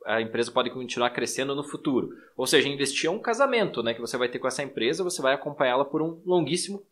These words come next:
prazo, né? Normalmente até você vai gostar que essa empresa pague dividendos pra que você possa reinvestir. Quando você fala em especular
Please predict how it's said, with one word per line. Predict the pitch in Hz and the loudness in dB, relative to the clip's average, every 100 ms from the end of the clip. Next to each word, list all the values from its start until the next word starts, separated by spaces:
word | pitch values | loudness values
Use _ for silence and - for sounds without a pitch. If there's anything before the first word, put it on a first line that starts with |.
| - | 2
prazo, | 151 127 101 104 | 6 6 4 0
né? | 101 - - _ - | -4 -6 -20 _ -2
Normalmente | 113 165 175 147 160 | 6 8 8 6 0
até | 185 - | 2 2
você | 147 156 | 2 -2
vai | 165 170 | -2 0
gostar | 180 - 120 | 0 4 2
que | 143 | 2
essa | 151 | -6
empresa | 139 131 135 | -4 -2 -2
pague | - 120 156 185 | 0 0 0 -4
dividendos | 151 151 131 104 120 180 - | -6 -6 -4 -2 -2 -4 -8
pra | 185 | -12
que | 175 | -10
você | 139 151 | -6 -4
possa | 143 139 143 | -2 -2 -2
reinvestir. | 147 151 190 - 131 98 - - _ _ - | -6 -2 -2 0 0 0 -4 -20 _ _ 0
Quando | 196 | 2
você | 233 233 | 2 -2
fala | - 156 | -2 -2
em | 135 | -2
especular | - - 180 - 127 90 - | -6 -2 -2 2 4 4 0